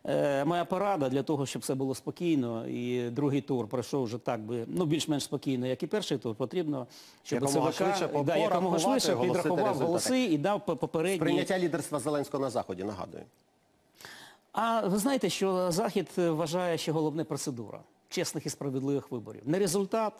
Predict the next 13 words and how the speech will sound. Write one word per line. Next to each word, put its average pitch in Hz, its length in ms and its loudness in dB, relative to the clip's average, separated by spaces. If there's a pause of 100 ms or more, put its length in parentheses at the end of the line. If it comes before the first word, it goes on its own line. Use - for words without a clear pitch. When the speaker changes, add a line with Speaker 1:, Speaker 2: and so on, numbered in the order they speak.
(400)
Speaker 1:
а - 80 -6
сама 165 240 -2
процедура. 131 640 -6 (260)
Якщо 202 500 0
процедура 165 880 0
чесна, 220 500 -2
якщо 131 220 -2
справедли-, 147 500 2
ви-, 160 180 2
вибори 131 320 2
чесні 151 300 -2
і 135 40 -2
справедливі, 190 720 -2